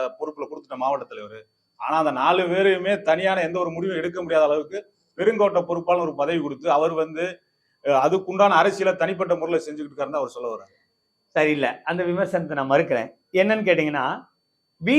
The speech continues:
Speaker 2: ஜே பியில ஒரு அரசியல் செட்டப் இருக்கு. திமுகவிலையும் அண்ணா திமுக எல்லா கட்சிகள்லயும் இருக்கு.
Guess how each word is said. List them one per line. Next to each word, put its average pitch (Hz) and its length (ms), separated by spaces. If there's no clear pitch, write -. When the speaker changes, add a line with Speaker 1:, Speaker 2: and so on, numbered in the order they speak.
Speaker 2:
ஜே 320 140
பியில 269 280
ஒரு 208 180
அரசியல் 247 560
செட்டப் 202 380
இருக்கு. 160 220
திமுகவிலையும் 220 760
அண்ணா 220 200
திமுக 208 360
எல்லா 220 180
கட்சிகள்லயும் 208 520
இருக்கு. 170 200